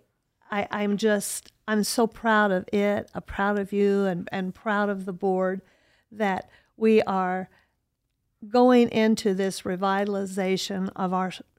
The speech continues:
town. Right along beside it, we're carrying the, the part of Mayor Butler and,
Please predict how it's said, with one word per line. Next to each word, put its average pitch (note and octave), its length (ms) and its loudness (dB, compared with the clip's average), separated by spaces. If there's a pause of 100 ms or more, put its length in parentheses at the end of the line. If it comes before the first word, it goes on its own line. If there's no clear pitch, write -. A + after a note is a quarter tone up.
(200)
town. E3+ 500 -8 (1000)
Right A3+ 280 0
along G#3+ 320 0
beside F3+ 480 -4
it, - 160 -12 (420)
we're G3+ 140 -2
carrying G#3 680 0
the, F3+ 320 -2 (560)
the G3 120 -6
part G#3+ 680 2
of F#3 380 -2
Mayor F#3+ 320 -2
Butler G3+ 680 -2
and, F#3 400 -6